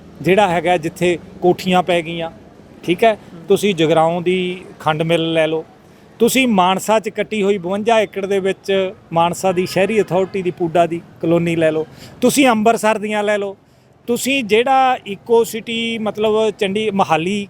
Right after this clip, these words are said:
Speaker 1: ਕੱਟਿਆ ਗਿਆ, ਉਹ ਸੱਤਰ ਪਰਸੈਂਟ ਦਾ ਜੇ ਉਹ ਖਾਲੀ ਪਿਆ।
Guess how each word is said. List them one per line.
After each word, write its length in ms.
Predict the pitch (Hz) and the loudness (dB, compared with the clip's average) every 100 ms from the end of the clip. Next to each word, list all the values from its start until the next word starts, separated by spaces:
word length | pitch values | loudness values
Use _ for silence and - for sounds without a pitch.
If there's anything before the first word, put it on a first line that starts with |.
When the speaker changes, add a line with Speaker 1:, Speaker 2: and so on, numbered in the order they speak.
| - | -6
Speaker 1:
ਕੱਟਿਆ 360 | 196 196 190 | 0 2 2
ਗਿਆ, 240 | 170 139 120 _ _ _ _ - | 0 -6 -8 _ _ _ _ -2
ਉਹ 60 | 311 | 0
ਸੱਤਰ 400 | - 285 - 233 | 2 -2 0 0
ਪਰਸੈਂਟ 420 | 220 262 262 277 | 0 -2 -2 -2
ਦਾ 200 | 277 294 | 2 2
ਜੇ 120 | 302 | 4
ਉਹ 160 | 294 349 | 2 2
ਖਾਲੀ 300 | 247 294 294 | 2 0 -2
ਪਿਆ। 300 | 277 269 262 | -2 -4 -4